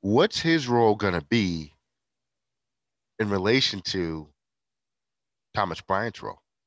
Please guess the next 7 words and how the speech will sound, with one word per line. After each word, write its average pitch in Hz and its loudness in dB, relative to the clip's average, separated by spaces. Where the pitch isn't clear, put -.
Is 160 0
there 262 -2
potential 90 -4
for 107 0
the 92 2
Lopez 98 0
brother 71 -4